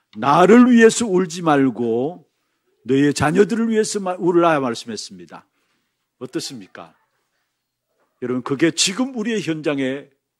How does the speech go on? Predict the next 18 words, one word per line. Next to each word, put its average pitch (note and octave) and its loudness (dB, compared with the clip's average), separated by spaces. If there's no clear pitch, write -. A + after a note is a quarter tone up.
너무나 D#3 -2
정확한 G3 -6
말씀입니다. F2+ -14
후대들의 E3 0
재앙 E3 -2
시대를 E3 -4
당한 C3 -8
것이 B2+ -12
지금 D3 -14
우리 A#2+ -10
현장이에요. G#2+ -18
그래서 F3 -2
정말로 A#3+ 2
이제는 G#3+ 2
우리 E3+ -2
후대들을 G3 2
파수해야 D#3 -2
되겠습니다. G2+ -12